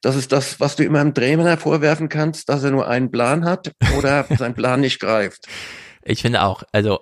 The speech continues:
Speaker 2: ausgekontert ist, glaube ich, genau das richtige Wort. Jetzt, wo du es gesagt hast, äh, fällt's mir wie Schuppen von den, ja, wir sind echt ausgekontert worden. Denn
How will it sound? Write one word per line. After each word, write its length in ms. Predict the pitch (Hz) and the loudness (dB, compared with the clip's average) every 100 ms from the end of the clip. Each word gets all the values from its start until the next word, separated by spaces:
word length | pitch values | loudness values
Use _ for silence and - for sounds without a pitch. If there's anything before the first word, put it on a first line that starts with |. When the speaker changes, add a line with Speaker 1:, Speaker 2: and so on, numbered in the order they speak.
| - | 0
Speaker 2:
ausgekontert 680 | 180 - - 131 127 107 | 0 0 0 0 0 -2
ist, 280 | - - - | -2 -8 -6
glaube 200 | 95 92 | -2 0
ich, 100 | 104 | -2
genau 200 | - 110 | -6 -6
das 160 | 117 - | -4 -6
richtige 260 | - - | -10 -6
Wort. 180 | 104 - | -4 -4
Jetzt, 140 | 110 113 | -6 -8
wo 60 | |
du 100 | 110 | -2
es 140 | 113 - | -2 -2
gesagt 340 | 98 98 - | 0 0 0
hast, 320 | 107 - - - | -2 -2 -8 -6
äh, 280 | 98 95 95 _ | -4 -4 -8 _
fällt's 300 | - 117 120 | -4 -2 0
mir 140 | 107 98 | 0 0
wie 100 | 101 | 0
Schuppen 220 | 123 117 | 0 0
von 100 | 98 | -2
den, 80 | 95 | 0
ja, 140 | 131 | -2
wir 80 | 98 | -2
sind 320 | 98 98 - | -4 -4 0
echt 240 | 117 - | 0 0
ausgekontert 560 | - - - - 101 - | -6 -4 -6 -4 -4 -2
worden. 340 | 95 98 139 - - - - - - - _ - | -2 -2 -4 -8 -18 -20 -20 -20 -20 -20 _ 2
Denn 560 | 101 101 101 104 101 | 4 4 2 0 0